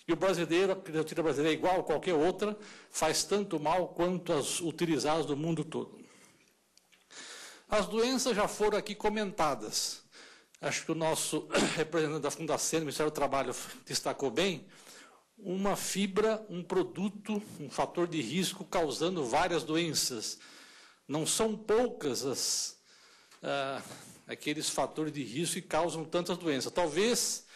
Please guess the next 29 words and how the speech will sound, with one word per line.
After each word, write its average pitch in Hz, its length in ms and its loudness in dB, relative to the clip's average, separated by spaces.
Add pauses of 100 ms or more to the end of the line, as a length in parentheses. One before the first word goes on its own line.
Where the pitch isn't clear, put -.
(540)
a 151 380 2 (320)
fome, 233 640 2
a 214 40 -2
desnutrição, 156 800 0
possa 147 360 -2
causar 135 340 2
muitas 139 340 -2
doenças, 135 380 0
tanto 147 260 -4
quanto, 208 480 0 (380)
eventualmente, 170 640 0
o 190 40 0
desemprego, 165 680 0
tá - 120 -10
certo? - 500 -2 (440)
Que 156 80 -8
tem 160 400 -2
suas 151 260 0
consequências 151 720 0
diversas, 143 760 0 (460)
ah, 143 360 0 (640)
<coughs> 170 180 2
entre 151 280 0
eles 147 120 0
a 151 80 4
própria 147 340 0
fome, 147 380 0
et 147 80 -2
cetera. - 440 -2